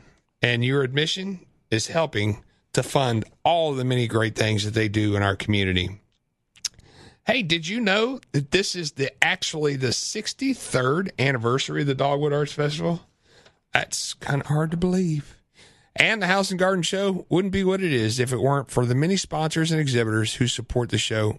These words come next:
every year. Joining me this first hour of Around the House is a longtime friend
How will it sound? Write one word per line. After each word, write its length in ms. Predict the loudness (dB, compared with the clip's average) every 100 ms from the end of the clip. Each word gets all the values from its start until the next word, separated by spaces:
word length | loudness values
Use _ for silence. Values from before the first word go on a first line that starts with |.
| -2
every 280 | 0 2 2
year. 360 | 2 2 0 -4 _ -20 -20 -14 -2
Joining 340 | 0 2 2
me 140 | 2
this 180 | 0 -2
first 320 | 0 0 2
hour 220 | 2 2 2
of 80 |
Around 280 | 2 2 2
the 60 | 2
House 360 | 2 2 0
is 120 | -2 -2
a 60 |
longtime 540 | 0 2 2 2 0 0
friend 340 | 2 2 0